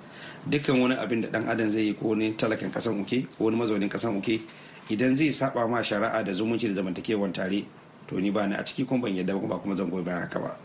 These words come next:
So, ina so amfani da wannan dama in yi kira da a ba gwamnati dama, a ba gwamnati lokaci da manufofinta da, da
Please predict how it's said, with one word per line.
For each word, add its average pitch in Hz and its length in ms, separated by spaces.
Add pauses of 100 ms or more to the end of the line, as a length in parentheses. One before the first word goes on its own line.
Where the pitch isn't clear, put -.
(300)
So, - 140
ina 113 180
so 110 160
amfani 101 300
da 104 80
wannan 104 240
dama 120 340 (500)
in 101 100
yi 104 100
kira 135 300
da - 100
a 95 40
ba 110 140
gwamnati 98 380
dama, 92 400 (460)
a - 40
ba 107 140
gwamnati 104 340
lokaci 101 480 (560)
da 107 80
manufofinta 143 680
da, 104 420
da 95 120